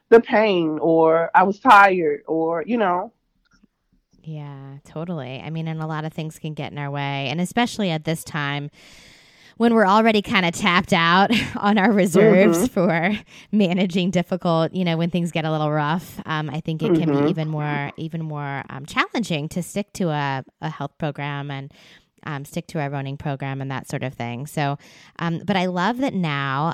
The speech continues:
Speaker 2: um, you're equipped with some of the knowledge as you're, um, entering into the arc program, and we're able to support you.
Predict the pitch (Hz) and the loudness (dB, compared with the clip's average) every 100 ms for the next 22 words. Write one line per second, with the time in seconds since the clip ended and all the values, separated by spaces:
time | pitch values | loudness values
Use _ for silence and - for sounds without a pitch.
0 | - 156 147 143 170 170 117 - - 202 | -4 -6 -6 -6 -2 -2 -2 -4 -4 -6
1 | - 175 - 156 143 143 151 170 160 127 | -4 -6 -2 -4 -4 -4 -4 -2 -4 -6
2 | 127 104 185 - - 156 151 151 151 143 | -10 -10 -10 -12 -10 -8 -8 -6 -6 -6
3 | 135 - 143 143 - 180 208 180 151 160 | -6 -8 -12 -10 -8 -6 -4 -4 -4 -6
4 | 151 - 135 - - 160 156 151 160 147 | -6 -6 -8 -8 -4 -4 -4 -4 -4 -6
5 | 139 147 143 151 143 - 135 - 156 - | -6 -8 -8 -10 -10 -12 -10 -6 -4 -4
6 | 127 117 101 | -6 -6 -6